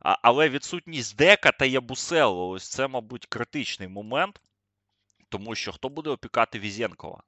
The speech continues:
Ось це для мене головне питання, і я не впевнений, що Джанан Муса,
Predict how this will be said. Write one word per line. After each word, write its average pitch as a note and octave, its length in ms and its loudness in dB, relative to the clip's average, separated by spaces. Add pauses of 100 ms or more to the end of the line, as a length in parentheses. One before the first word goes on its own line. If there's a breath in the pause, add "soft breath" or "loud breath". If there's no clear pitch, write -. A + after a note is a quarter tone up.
(300)
Ось F#2+ 180 -12
це C#3+ 180 -4
для G2+ 140 -4
мене F#2+ 240 -10
головне G2+ 460 -8
питання, D#3 580 0 (400 loud breath)
і A#2 420 -6
я B2 180 2
не C#3+ 80 -4
впевнений, G2 580 -4
що F#2+ 180 -14
Джанан A2+ 380 -4
Муса, B2 640 4